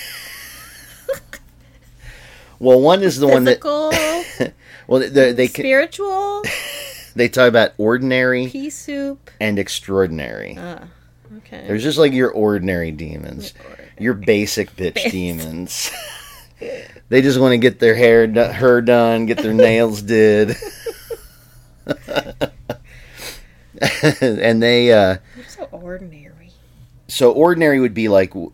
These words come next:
Speaker 1: what classically everybody says, like, the, the job of the devil or the demonic is, and that's to tempt you.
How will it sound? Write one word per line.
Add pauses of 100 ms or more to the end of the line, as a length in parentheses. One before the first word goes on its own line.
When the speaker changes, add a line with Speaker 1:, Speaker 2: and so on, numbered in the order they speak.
Speaker 1:
what
classically
everybody
says,
like,
the,
the
job
of
the
devil (340)
or
the
demonic
is,
and
that's
to
tempt
you.